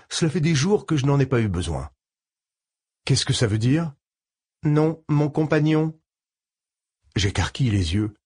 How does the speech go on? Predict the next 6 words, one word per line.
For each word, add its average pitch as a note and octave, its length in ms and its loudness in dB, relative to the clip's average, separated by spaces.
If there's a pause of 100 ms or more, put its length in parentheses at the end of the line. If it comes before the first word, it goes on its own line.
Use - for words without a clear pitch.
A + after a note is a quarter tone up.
(440)
Le E3+ 180 2
cachotier. A2 880 -2 (540)
Il D#3 180 2
m'avait F3 220 0
dissimulé D3+ 560 0
cela. F3+ 380 -4